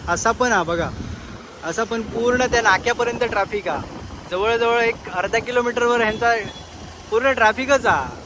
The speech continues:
खूप, मी खूप पुढे चालत दिलंय, या कसाल रोडला इलंय मी, कसाल रोडच्या साईडला. ती आपल्या एसटी दिसता ना पुढे, तर त्याच्या पुढे पण गाड्या लागलेल्या आहेत भरपूर नाक्यापर्यंत. आणि हे गाडी आहे बघा, अरा रा रा रा रा रा रा.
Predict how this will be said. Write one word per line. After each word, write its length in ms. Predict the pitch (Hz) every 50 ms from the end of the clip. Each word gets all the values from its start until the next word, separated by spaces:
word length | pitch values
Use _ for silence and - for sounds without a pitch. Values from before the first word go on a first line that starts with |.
| - -
खूप, 160 | - 180 190 185
मी 120 | 214 247
खूप 200 | - 240 262 269
पुढे 220 | - 254 262 269
चालत 220 | 269 262 254 247 233
दिलंय, 260 | 226 208 196 190 202
या 100 | 220 220
कसाल 340 | - 226 202 - 247 247 240
रोडला 300 | 240 240 233 240 240 233
इलंय 200 | 214 190 175 170
मी, 80 | 170
कसाल 360 | 165 - 190 185 226 226 220 208
रोडच्या 300 | 208 202 196 196 202 175
साईडला. 400 | 185 175 165 - 147 156 170 202 208 - - - - - - -
ती 60 | 196
आपल्या 200 | 208 202 226 220
एसटी 320 | 208 202 190 - - 240 233
दिसता 340 | 233 214 - - 208 190
ना 100 | 175 170
पुढे, 260 | 156 147 160 160 175 208 - - - - - - -
तर 80 | 180 180
त्याच्या 260 | 175 196 - 240 233
पुढे 380 | 220 - 220 220 220 240 262 277 269 220 - - - - -
पण 120 | 220 214 214
गाड्या 280 | 202 185 190 220 226
लागलेल्या 380 | 208 196 185 185 196 196 196 180
आहेत 120 | 156 143
भरपूर 300 | 160 165 165 - 170 151
नाक्यापर्यंत. 680 | 151 165 165 165 - 196 185 175 160 151 147 139 135 135 131 123 - - - - - - - - 156
आणि 160 | 160 165 160
हे 440 | 165 175 185 190 190 185 185 180 180
गाडी 220 | 165 160 165 170
आहे 100 | 160 139
बघा, 160 | 135 131 127 120 - - - - - - - - - - - - - - - - - - - - - - - - - - - - 131
अरा 220 | 135 156 180 196
रा 120 | 190 180 165
रा 0 |
रा 120 | 156 143
रा 120 | 135 131
रा 0 |
रा. 360 | 127 127 123 120 120 117 -